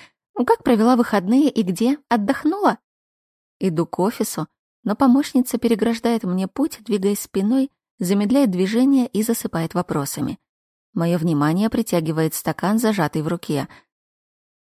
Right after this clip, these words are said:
Отлично. В субботу после свадьбы поехала домой, отшила Даню и провела великолепные два дня в собственной квартире с выключенным телефоном.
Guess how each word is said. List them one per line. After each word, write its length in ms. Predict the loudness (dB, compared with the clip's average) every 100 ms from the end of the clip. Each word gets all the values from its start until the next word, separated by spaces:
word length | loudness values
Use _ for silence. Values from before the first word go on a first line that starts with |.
| _ -6
Отлично. 760 | -6 -4 -6 -4 -2 0 0 -2 _ _ _ _
В 60 | -6
субботу 340 | 0 2 2
после 240 | 0 0 -2
свадьбы 480 | -2 0 2 0 -2
поехала 480 | -2 -2 2 2
домой, 460 | 4 2 0 -4 -6 _ _ -6
отшила 420 | -4 0 4 4
Даню 400 | 2 2 4 4
и 40 |
провела 360 | 2 0 2 2
великолепные 680 | 2 0 0 0 0 -2 -2
два 220 | 0 0
дня 240 | 0 -2
в 40 | -2
собственной 480 | -4 -6 -4 -4 -2
квартире 500 | -4 -4 0 0 0 -8 _ -12
с 120 | -4
выключенным 520 | -4 -4 -4 -2 -2
телефоном. 600 | 0 0 0 -2 -2 -4